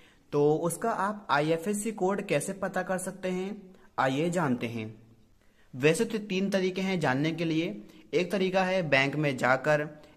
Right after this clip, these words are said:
एक तरीका है पासबुक पे और एक तरीका है मोबाइल से। सिंपल आपको Google में जाना है इसके लिए,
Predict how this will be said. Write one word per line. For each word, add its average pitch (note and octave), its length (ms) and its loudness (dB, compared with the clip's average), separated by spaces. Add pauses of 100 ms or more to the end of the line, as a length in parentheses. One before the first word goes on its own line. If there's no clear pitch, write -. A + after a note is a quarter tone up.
एक F3 180 4
तरीका F3+ 300 2
है F3 140 2 (100)
पासबुक C3 480 0
पे E3 200 2
और D3 240 2
एक E3 160 2
तरीका C#3 280 -2
है C#3+ 100 -4
मोबाइल B2+ 360 2
से। A#2 140 -8 (760)
सिंपल G3 380 -2
आपको A3+ 260 0
Google D#3 260 4
में F3+ 120 2
जाना F3+ 240 0
है F#3 80 -4
इसके F#3 240 -6
लिए, F3+ 300 -4